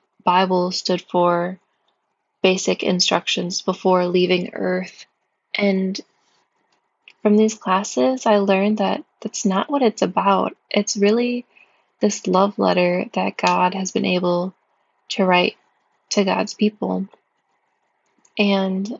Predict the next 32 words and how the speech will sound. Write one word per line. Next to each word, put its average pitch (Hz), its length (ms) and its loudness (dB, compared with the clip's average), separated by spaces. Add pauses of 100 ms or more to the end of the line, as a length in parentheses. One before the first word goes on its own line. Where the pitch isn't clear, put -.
(140)
I'll 202 100 4
be 202 140 4
forever 208 400 2
grateful 190 720 -2 (720)
for 196 80 2
this - 260 -2
focus. 202 760 -6 (800)
There 254 180 4
were 330 240 2
some 185 680 0 (340)
more 196 280 4
theology-focused 185 1080 0
classes 190 640 -2
that 190 100 2
I 185 140 4
had 185 160 0
taken 190 580 -4 (640)
that 185 480 2 (240)
I 202 160 2
knew 220 320 4
I 226 100 4
didn't 185 380 0 (480)
quite 190 280 2
align 180 680 -2
with 190 300 -4
what 190 160 -2
they 185 120 -2
believed. 185 640 -2 (920)
There's 254 180 2
one 294 140 2
in 294 80 -2
particular 190 1000 0